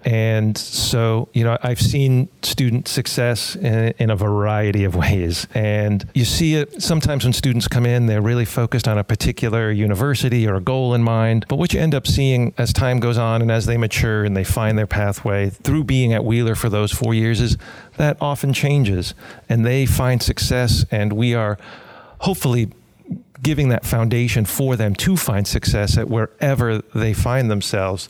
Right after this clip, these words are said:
So I know, uh, a, a couple of years ago, the, uh, president and vice president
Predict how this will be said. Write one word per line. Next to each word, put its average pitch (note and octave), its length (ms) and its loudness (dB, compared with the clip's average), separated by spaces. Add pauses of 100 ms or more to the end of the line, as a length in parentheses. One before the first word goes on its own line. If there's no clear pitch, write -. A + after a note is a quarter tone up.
(100)
So A#2+ 500 0 (140)
I A#2 100 2
know, A2+ 300 2
uh, G#2+ 400 -2
a, - 100 -20
a - 60 -6
couple B2+ 240 -4
of A2+ 80 2
years G#2+ 160 2
ago, G#2+ 500 0 (100)
the, G#2+ 540 0
uh, F2+ 140 -2 (140)
president A#2 420 0
and A#2+ 260 2
vice A2 260 0
president G#2+ 540 0